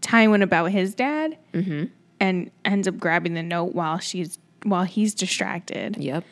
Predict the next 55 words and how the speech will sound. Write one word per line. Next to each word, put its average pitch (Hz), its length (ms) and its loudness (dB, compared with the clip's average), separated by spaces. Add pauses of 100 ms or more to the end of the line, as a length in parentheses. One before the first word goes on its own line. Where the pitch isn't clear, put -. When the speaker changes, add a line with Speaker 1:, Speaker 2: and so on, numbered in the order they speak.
(460)
Speaker 1:
Then 247 180 2
she 226 140 0
leaves, 185 260 2
whatever, 180 560 4
and 202 260 2
she 202 160 0
reads 226 280 0
the 214 100 2
note 170 240 0
and 156 120 -4
then 160 100 -4
get, - 320 -8
gets 175 200 -2
caught 190 280 2
by 196 100 4
a 180 80 2
soldier. 240 560 -2 (520)
Was 226 120 2
Speaker 2:
Yep. 240 100 4
Speaker 1:
it 233 40 -6
the - 180 4
illiterate 196 480 2
guy? 269 380 4 (420)
Speaker 2:
It 170 120 0
might 175 240 4
have 160 100 -4
been. 117 340 -4
Speaker 1:
I 220 120 4
think 226 240 2
it 226 60 6
was 214 180 4
that 185 200 2
guy. 160 360 0
Speaker 2:
I 170 60 4
actually, 175 380 0
you're 160 120 0
right. 156 80 0
I 139 80 0
didn't 147 160 -4
pay 175 80 -2
attention 147 340 -6
to 123 60 -4
that. - 140 -8
The 170 80 4
note 180 200 2
just 170 180 0
said 160 140 0
something 147 220 -4
about 143 180 0
Robb 139 260 0
moving 139 220 -2
troops 143 260 -6
south 131 320 -8
by 131 120 -4
coast. 135 480 -6